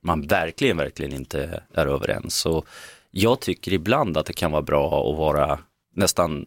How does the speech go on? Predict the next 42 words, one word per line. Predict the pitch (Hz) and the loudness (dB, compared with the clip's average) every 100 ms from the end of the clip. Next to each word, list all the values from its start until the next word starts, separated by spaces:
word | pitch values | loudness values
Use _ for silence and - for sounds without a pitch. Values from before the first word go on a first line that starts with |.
| - | -14
brutalt | - 82 82 92 95 92 - - | -18 -6 -4 0 2 0 0 0
ärlig. | 135 90 147 - | 2 2 0 0
Inte | 143 127 - - 202 175 143 127 | 0 0 -2 2 4 6 6 2
konfliktsökande, | - 127 123 - 196 - 85 92 | 0 0 0 2 2 0 -2 -4
utan | 98 104 | -2 0
ärlig. | 90 110 160 | 0 0 0
Att | 95 - | 0 2
man | 110 | 4
säger, | 165 165 104 | 4 4 4
"Vet | 117 | 2
du | 139 | 4
vad, | 117 90 | 4 6
ja, | 113 127 - - - - | 4 2 -2 -14 -14 0
vi | 180 | 0
pratar | 175 135 - | 4 2 2
ju | 110 | 2
om | |
det | 101 | 2
här | 80 78 | 2 2
och | 95 | 2
du | 95 | 0
säger | - 90 78 | 2 2 2
det | 71 | 2
här | 78 71 | 0 -2
och | |
det | - | 0
här | 85 | -2
till | - | 0
mig." | 80 82 127 - - - _ _ - - 113 | 0 0 0 -6 -20 -20 _ _ -16 -14 -2
Du | 123 | 2
vet, | 135 123 - | 2 2 -4
när | 120 131 135 | 0 2 2
du | 151 | 0
gör | 143 165 226 90 - | 0 2 4 4 2
det, | - - - 107 _ _ _ - | -2 -4 -6 -14 _ _ _ 0
om | 139 135 | 2 4
det | 143 151 202 | 2 4 4
är | 185 | 4
så | - 95 87 | 4 4 4
att | 87 - | 4 2
det | 98 | 2
du | 92 | 2